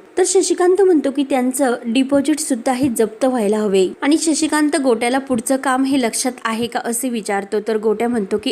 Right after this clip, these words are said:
"अगदी सर्व काही लक्षात आहे, तुमच्या मनासारखेच होईल." तेव्हा गोट्याभाई फोन ठेवतात, "शेठ सुद्धा खुश आणि मी सुद्धा खुश," असे बोलून ते जायला निघतात, तर शशिकांत म्हणतो की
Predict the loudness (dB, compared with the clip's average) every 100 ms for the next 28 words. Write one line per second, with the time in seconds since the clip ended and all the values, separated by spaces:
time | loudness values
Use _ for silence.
0 | -2 -4 -2 -2 -4 -12 -16 -4 0 2
1 | 0 -2 0 0 0 0 -2 -2 -6 -2
2 | -4 -4 -6 -4 -2 -2 -2 -2 -4 -6
3 | -6 -2 0 0 -2 -6 -2 2 2 2
4 | 2 2 0 2 2 0 -2 0 2 2
5 | 2 -2 -2 -2 -2 -2 -4 -2 -2 0
6 | 0 0 -2 -2 2 2 2 0 -2 -2
7 | -2 0 0 -2 -6 -4 -2 -2 0 0
8 | 0 0 0 0 0 -2 -4 -2 -2 -2
9 | -2 -2 -4 -12 -20 -16 -2 0 0 2
10 | 2 4 2 2 0 -2